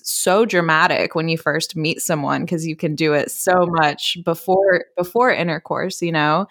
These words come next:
So are there any, just anything off the top of your head it,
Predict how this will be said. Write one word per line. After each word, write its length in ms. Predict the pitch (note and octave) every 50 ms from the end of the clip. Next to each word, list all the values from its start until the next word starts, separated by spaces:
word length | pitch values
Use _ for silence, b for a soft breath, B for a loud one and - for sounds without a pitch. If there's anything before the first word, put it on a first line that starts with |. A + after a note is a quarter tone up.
| b
So 480 | - - - G3+ F#3+ F#3 F3 F3 F3 - -
are 140 | - F#3 F#3+
there 180 | F#3 G3 F3+ -
any, 520 | F#3+ F#3+ G3 G#3+ A3+ A#3 A#3 A#3+ A#3 G3+ - - - _ _ -
just 360 | - F#3+ F#3 F3+ - - - _ _ _
anything 320 | - F3+ F#3 F3+ - G3 F#3+
off 160 | F3+ F3 F3
the 80 | F3+ E3+
top 280 | - F3 D#3 D#3+ - E3+
of 40 |
your 140 | D#3+ D#3+ D#3+
head 420 | E3 E3 D#3 D3+ D#3 D#3 D#3 - -
it, 140 | - - -